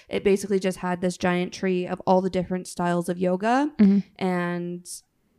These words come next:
Speaker 1: in the top corner of it, it said, "There's nothing more pure in the world than the knowledge of the true self. In due time, this will come to the devoted practitioner of yoga." And I read it, and I was like, "Damn,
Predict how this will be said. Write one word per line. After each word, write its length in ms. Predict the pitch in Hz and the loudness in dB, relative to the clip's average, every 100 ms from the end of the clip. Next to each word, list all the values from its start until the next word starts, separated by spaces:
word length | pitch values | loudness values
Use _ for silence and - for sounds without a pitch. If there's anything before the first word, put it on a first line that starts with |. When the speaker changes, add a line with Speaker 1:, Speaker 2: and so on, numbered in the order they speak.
| - | -2
Speaker 1:
in 200 | 196 190 | 0 0
the 80 | 185 | -2
top 360 | - 190 - | -4 -10 -10
corner 400 | - 247 254 202 185 | 0 2 2 0 -4
of 100 | 185 | -6
it, 260 | 190 - - _ _ | -6 -8 -12 _ _
it 140 | - 196 | -6 -2
said, 380 | 196 190 185 - | 0 0 -2 -2
"There's 260 | 196 190 | -2 0
nothing 400 | 196 196 226 226 | 0 0 0 0
more 200 | 202 185 | 0 0
pure 320 | 190 196 185 - | 0 2 2 2
in 120 | 196 | 0
the 60 | 185 | 0
world 280 | 185 180 | 0 0
than 100 | 190 185 | 0 0
the 80 | 185 | 0
knowledge 360 | 175 185 185 | 2 0 0
of 120 | 190 | -4
the 80 | 190 | -4
true 280 | - - 180 | -6 -2 -2
self. 400 | - - - - _ _ - | -2 -10 -10 -14 _ _ -6
In 120 | 185 | -2
due 180 | 214 226 | 0 -2
time, 380 | - 185 185 - | -2 -6 -6 -6
this 180 | 180 | -4
will 100 | 202 | -4
come 280 | 190 180 180 | -8 -10 -10
to 100 | 180 | -8
the 120 | 185 | -8
devoted 600 | 185 185 185 180 190 196 | -8 -6 -2 -2 -2 -8
practitioner 640 | - 175 - 175 - 190 - | -8 -10 -8 -10 -8 -10 -8
of 120 | 190 190 | -8 -4
yoga." 480 | 175 - - 226 190 _ _ _ _ _ _ | -6 -6 -8 -8 -8 _ _ _ _ _ _
And 120 | 214 208 | -6 -4
I 400 | 196 196 185 - _ | -2 -2 -4 -8 _
read 240 | 196 190 233 | -10 -4 -2
it, 220 | 320 320 | -2 -4
and 120 | 202 | -4
I 100 | 196 | -2
was 180 | 190 196 | -2 -2
like, 320 | 190 185 - - - | -2 -4 -6 -16 -6
"Damn, 480 | 294 370 220 190 | -4 0 -2 -4